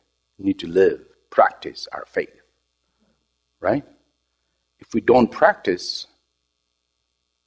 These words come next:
nobody will know. You know? Um, faith is not just about being here on Sunday morning.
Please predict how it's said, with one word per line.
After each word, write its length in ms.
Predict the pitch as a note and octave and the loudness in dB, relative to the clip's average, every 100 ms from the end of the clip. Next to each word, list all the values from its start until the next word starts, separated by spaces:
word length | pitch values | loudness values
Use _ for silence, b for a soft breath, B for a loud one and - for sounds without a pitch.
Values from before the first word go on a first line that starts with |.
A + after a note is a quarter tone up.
| _ _ _ _ _ _ E2+ | _ _ _ _ _ _ -6
nobody 340 | F#2+ F2+ G2 | -4 -2 -2
will 180 | F#2+ G2 | -2 -4
know. 300 | A#2 G3 - _ _ _ _ _ _ _ _ _ _ _ _ _ _ _ _ _ _ _ _ | -6 -8 -14 _ _ _ _ _ _ _ _ _ _ _ _ _ _ _ _ _ _ _ _
You 120 | - - _ _ _ _ _ _ _ _ _ _ _ _ _ _ _ _ _ G#2+ | -20 -20 _ _ _ _ _ _ _ _ _ _ _ _ _ _ _ _ _ -4
know? 40 | |
Um, 360 | F#2+ F2+ E2 - _ _ | 0 0 -2 -8 _ _
faith 640 | - F3 C4 G#3+ - - _ _ _ _ - | 4 6 6 2 -8 -20 _ _ _ _ -2
is 400 | A2+ G#2 - - - | 0 0 -2 -10 -8
not 480 | G#2 C3+ B2+ - - _ _ _ _ _ _ | 2 4 4 0 -18 _ _ _ _ _ _
just 340 | - B2+ B2 A2+ | 2 4 4 0
about 360 | G2+ F2 E2+ - _ _ _ _ _ _ _ _ _ _ - | 2 4 2 -2 _ _ _ _ _ _ _ _ _ _ 4
being 320 | B2+ C3+ A#2 | 6 8 4
here 760 | G#2 C#3+ C3 G#2 E2 D#2+ - _ _ _ _ _ _ _ _ - | 6 8 8 6 0 -6 -16 _ _ _ _ _ _ _ _ -8
on 100 | F#2 | -4
Sunday 300 | - G#2 G2 | -2 0 -2
morning. 400 | G2+ D3 D3+ | -4 -6 -10